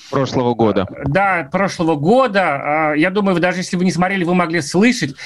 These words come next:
Speaker 2: И если я вам скажу в одном предложении, э, фабулу этого сериала, пожалуйста, не закатывайте глаза и не говорите, что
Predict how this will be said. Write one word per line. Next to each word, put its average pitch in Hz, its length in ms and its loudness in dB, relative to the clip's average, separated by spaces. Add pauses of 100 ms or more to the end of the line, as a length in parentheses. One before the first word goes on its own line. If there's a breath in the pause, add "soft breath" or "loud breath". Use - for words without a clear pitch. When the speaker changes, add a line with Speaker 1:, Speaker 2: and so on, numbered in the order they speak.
(260 loud breath)
Speaker 2:
И 196 100 2
если 240 240 4
я 214 60 4
вам 214 100 -2
скажу 220 340 0
в 185 80 2
одном 196 260 2
предложении, 180 1120 2
э, 147 160 0
фабулу 180 500 0
этого 156 480 0
сериала, 185 440 0
пожалуйста, 180 680 -2
не 180 120 4
закатывайте 202 600 -2
глаза 180 420 0
и - 160 -6
не 185 140 2
говорите, 185 400 2
что 175 200 -2